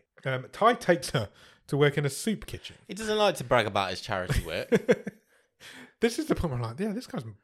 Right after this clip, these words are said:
Speaker 1: weird. <laughs> I don't like him." Um, so he takes her to work in a soup kitchen for the day 'cause that's a nice date. And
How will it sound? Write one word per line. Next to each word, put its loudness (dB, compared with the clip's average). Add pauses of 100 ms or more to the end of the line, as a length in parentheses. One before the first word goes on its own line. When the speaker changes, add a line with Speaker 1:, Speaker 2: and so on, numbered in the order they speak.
Speaker 1:
weird. -8
<laughs> -18
I -10
don't -4
like -6
him." -20 (680)
Um, -2 (500)
so 4
he 6
takes 6
her 0
to -2
work 8
in 2
a -2
soup 4
kitchen -4
for -10
the -10
day -14 (760)
'cause -12 (180)
that's -12 (100)
a -14
nice -6
date. -20 (440)
And 0